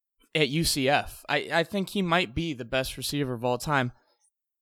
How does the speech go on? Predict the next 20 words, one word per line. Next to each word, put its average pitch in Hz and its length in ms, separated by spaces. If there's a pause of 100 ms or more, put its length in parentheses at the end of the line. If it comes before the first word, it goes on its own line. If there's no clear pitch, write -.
(260)
based 170 360
only 165 240
off 147 200
their 131 100
college 135 480
career 110 460 (420)
and, 139 240
and 135 180
just 151 240
a 135 60
short 170 320
time 175 260
frame. 127 300
I 131 40
mean, 135 200
he 151 80
really 170 320
only 143 180
started 147 380
starting 135 580